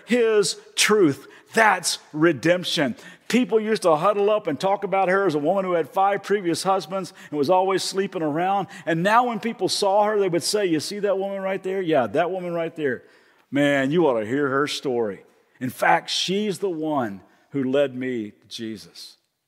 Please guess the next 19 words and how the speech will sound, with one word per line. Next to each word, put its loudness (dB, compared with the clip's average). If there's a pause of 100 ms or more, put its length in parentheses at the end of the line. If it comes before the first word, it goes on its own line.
(240)
That's -2 (500)
redemption. -10 (1000)
I 2
love 6
how 0
the -4
songwriter -4
in, -8
in -14
Psalm -4
one -6
thirty -2
writes, -4
"Put -10
your -4
hope -4
in -8
the -6
Lord, -6